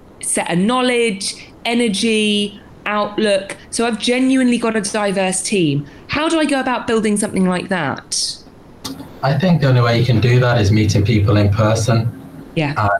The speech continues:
Speaker 2: attending networking events and things like that. Because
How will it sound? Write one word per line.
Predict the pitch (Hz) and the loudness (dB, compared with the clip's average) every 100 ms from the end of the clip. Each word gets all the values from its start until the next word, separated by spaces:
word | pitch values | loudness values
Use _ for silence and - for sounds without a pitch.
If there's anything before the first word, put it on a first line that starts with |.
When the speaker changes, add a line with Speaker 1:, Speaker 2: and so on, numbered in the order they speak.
| - - | -2 -2
Speaker 2:
attending | 98 117 104 104 101 | 2 2 4 4 4
networking | 98 - 113 110 - 107 | 2 0 0 0 0 2
events | 101 113 110 - | 2 2 2 0
and | 104 | 0
things | 104 101 98 | 2 4 4
like | 101 98 | 2 2
that. | 107 101 101 - - | 2 0 -2 -8 -6
Because | 101 98 107 101 | -4 0 2 0